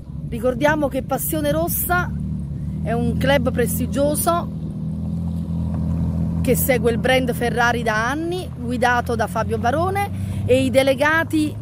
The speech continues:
spagnoli sono Antonio Santacroce e Francesco Caldarozzi,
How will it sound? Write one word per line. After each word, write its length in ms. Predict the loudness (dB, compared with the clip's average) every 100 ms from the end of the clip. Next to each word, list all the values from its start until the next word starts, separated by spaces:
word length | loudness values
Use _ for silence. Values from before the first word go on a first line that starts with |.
| -10 -10 -12 -14 -12
spagnoli 680 | -10 -4 0 2 4 4 2
sono 460 | 2 2 2 2 0
Antonio 460 | -2 -4 0 0 0
Santacroce 600 | -2 -4 -4 -4 -4 -4
e 20 |
Francesco 680 | -4 -4 -2 -2 -2 -2 0
Caldarozzi, 840 | 2 2 2 2 0 -2 -4